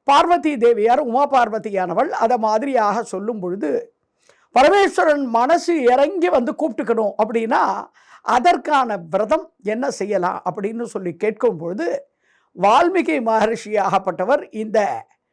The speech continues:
நிகழ்வை பற்றி சொல்றார். புரட்டாசி மாதத்தில் வளர்பிறை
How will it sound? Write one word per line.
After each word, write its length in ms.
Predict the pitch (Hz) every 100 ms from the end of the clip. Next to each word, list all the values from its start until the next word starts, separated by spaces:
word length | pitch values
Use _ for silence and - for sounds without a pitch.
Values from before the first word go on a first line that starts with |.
| _ _ _
நிகழ்வை 480 | - 269 302 254 202
பற்றி 320 | 170 151 262 254
சொல்றார். 440 | 190 180 185 226 - _ _ _ _ _ _ -
புரட்டாசி 520 | 294 302 320 311 262
மாதத்தில் 640 | 202 196 190 - 302 - _ _ _ _ _ _ _ _ _ _ -
வளர்பிறை 880 | 196 247 302 330 233 285 269 285